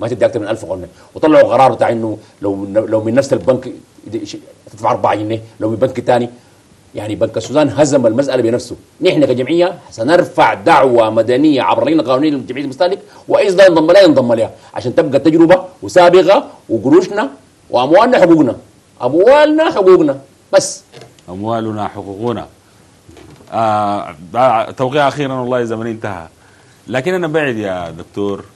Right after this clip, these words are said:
Speaker 2: ويا دكتور إنه يكون في حلقات، مش حلقة واحدة، وخلي كل
Speaker 1: صح.
Speaker 2: حلقة تحمل، آه، عنوان قائم
Speaker 1: إن شاء الله.
Speaker 2: بذاته بو-،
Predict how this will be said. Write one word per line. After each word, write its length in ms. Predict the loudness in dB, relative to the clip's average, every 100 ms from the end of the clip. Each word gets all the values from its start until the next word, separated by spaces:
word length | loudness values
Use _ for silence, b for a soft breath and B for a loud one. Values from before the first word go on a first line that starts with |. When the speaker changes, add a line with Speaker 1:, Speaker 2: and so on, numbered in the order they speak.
| -20 _ -16
Speaker 2:
ويا 160 | -12 -12
دكتور 400 | -14 -10 -10 -10 -14 b b b b b _
إنه 220 | -14 -12 -14
يكون 320 | -12 -12 -12
في 320 | -12 -14 -12
حلقات، 400 | -14 -14 -14 -14 -16
مش 100 | -20
حلقة 320 | -20 -20 -20
واحدة، 200 | -20 -20 -20 _ -20 -20
وخلي 520 | -18 -10 -8 -6 -8
كل 140 | -8 -8 -8
Speaker 1:
صح. 40 | -10
Speaker 2:
حلقة 340 | -10 -10 -12
تحمل، 640 | -12 -14 -12 -12 -12 -14 -16 -16
آه، 320 | -14 -14 -16
عنوان 440 | -14 -14 -10 -10 -12
قائم 360 | -12 -10 -10
Speaker 1:
إن 80 | -12
شاء 160 | -14 -12
الله. 140 | -12
Speaker 2:
بذاته 360 | -12 -12 -14 -12
بو-، 180 | -8